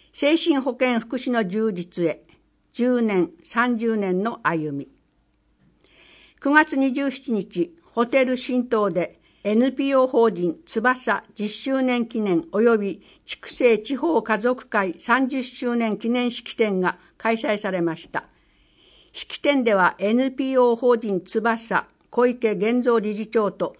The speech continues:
筑西地方家族会同会長の活動の歩みが発表され、参加者は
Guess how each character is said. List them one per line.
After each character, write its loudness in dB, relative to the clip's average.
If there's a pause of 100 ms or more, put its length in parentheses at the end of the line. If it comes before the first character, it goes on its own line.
(260)
筑 -14
西 2
地 -4
方 4
家 -2
族 -4
会 -2 (260)
同 2
会 0
長 -4 (220)
の -4
活 -2
動 4
の 2
歩 2
み 0
が -2
発 -4
表 0
さ -4
れ、 -6 (400)
参 2
加 -2
者 -2
は -2